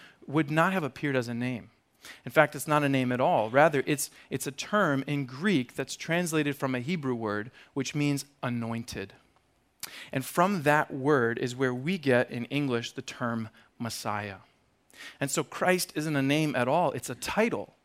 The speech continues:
And this is Matthew's way of introducing Jesus as who he truly is. It could be translated just as easily, Jesus the Christ, or Jesus the Messiah. And it's within that that the first hope is contained. And so we have to ask, what was the hope of the Messiah?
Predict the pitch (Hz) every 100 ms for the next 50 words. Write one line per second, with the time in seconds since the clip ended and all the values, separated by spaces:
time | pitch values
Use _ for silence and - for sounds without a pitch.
0 | _ - - - 139 160 185 214 165 160
1 | 165 165 135 131 147 139 139 139 165 170
2 | 139 120 160 - 139 120 147 143 120 117
3 | - 120 - 147 131 - 127 117 120 120
4 | 101 - - - - 143 - 214 190 185
5 | 190 185 151 123 120 170 185 143 - 208
6 | 151 123 131 - - - 131 196 165 160
7 | 147 - _ 143 135 180 - - 208 117
8 | - - - 147 143 160 165 139 135 -
9 | _ - 117 165 185 139 - 104 101 -
10 | - _ - - - 160 165 165 151 208
11 | 214 156 175 190 147 113 - - 185 170
12 | - 190 185 156 147 - 135 - 180 160
13 | 104 - - - - 180 170 165 202 208
14 | - 185 175 - 139 160 139 151 185 -
15 | 156 131 135 - 131 131 127 123 160 175
16 | 135 120